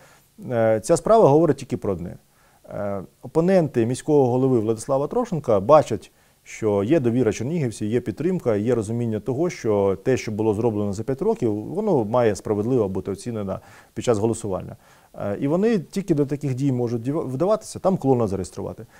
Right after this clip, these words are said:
там якусь листівку без вихідних даних пороздавати, де розповідають, що щось в місті відбувається неправильно. Ось, там риторику якусь включити чисто популістичну,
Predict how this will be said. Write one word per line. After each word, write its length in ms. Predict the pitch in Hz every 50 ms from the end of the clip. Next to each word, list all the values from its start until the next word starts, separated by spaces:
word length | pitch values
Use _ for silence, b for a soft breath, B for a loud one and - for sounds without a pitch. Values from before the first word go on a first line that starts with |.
| b b
там 160 | - - 170
якусь 260 | 180 175 180 170 -
листівку 380 | 175 156 - - 156 147 - 123
без 160 | 113 117 110
вихідних 380 | 113 117 - 120 107 110 101 95
даних 300 | 98 107 107 104 98 -
пороздавати, 920 | - 104 104 90 87 104 107 120 120 113 - 104 98 98 95 95 95 98 90
де 440 | 90 104 101 98 98 98 95 92
розповідають, 640 | 101 98 - - 104 101 98 104 113 110 104 101 92
що 120 | - - 98
щось 220 | - - 110 -
в 20 |
місті 240 | 113 113 104 - 104
відбувається 460 | 101 95 92 95 104 101 98 - -
неправильно. 540 | 101 95 95 - 98 95 90 90 90 92 - - b b b b b b b
Ось, 300 | - - 104 98 90 -
там 220 | - - 175 196 190
риторику 440 | 175 - - 175 170 165 156 -
якусь 200 | 151 147 - 143
включити 440 | - - 143 135 - 147 - 131 120
чисто 300 | - - 147 135 - 135
популістичну, 800 | 113 127 117 - 120 117 113 - - 143 135 - 117 107 98 92